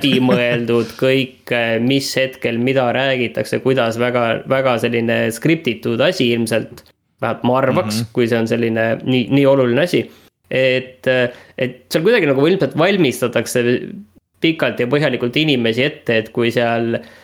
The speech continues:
Speaker 1: mingil hetkel need uudised tulevad. Mis need uudised on, selle koha pealt tuleb, äh, Microsofti kiita, et ega väga midagi tegelikult selle nädala jooksul lekkinud ei ole.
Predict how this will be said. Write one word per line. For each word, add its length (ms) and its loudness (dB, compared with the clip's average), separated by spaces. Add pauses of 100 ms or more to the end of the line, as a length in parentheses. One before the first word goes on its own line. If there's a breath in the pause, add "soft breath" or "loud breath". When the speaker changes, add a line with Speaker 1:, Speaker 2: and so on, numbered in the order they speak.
(160)
Speaker 1:
mingil 340 0
hetkel 300 -4
need 240 -2
uudised 580 0 (260)
tulevad. 520 2 (220 loud breath)
Mis 180 2
need 100 4
uudised 420 4
on, 220 4
selle 240 2
koha 180 0
pealt 240 -2
tuleb, 400 2
äh, 140 6
Microsofti 560 0
kiita, 520 0 (340 loud breath)
et 240 -8
ega 240 0 (100)
väga 320 0 (100)
midagi 440 0
tegelikult 440 -2
selle 240 0
nädala 440 2
jooksul 420 0
lekkinud 540 -2
ei 120 2
ole. 220 2